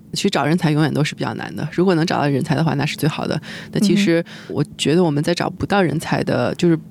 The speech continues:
Speaker 1: 不需要找人才情况下，也可以投到好的公司，这样是最好的。可以怎么去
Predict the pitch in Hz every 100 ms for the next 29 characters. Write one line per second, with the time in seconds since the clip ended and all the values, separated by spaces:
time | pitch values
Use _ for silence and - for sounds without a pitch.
0 | - 226 - 247 185 - - 156 156 147
1 | 147 160 156 160 147 127 - - 151 127
2 | - 170 151 156 - - - 156 185 -
3 | 160 - 160 - - - 160 - - 135
4 | - - 185